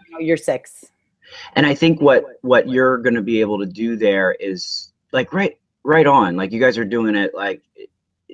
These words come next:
Speaker 2: that's so cool. Like, you, you have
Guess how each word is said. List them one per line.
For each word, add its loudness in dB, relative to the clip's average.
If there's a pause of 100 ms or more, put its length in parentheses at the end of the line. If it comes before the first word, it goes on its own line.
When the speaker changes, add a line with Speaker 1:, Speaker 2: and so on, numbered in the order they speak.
(180)
Speaker 2:
that's -4
so 0
cool. -2
Like, -6 (380)
you, -6
you -2
have -4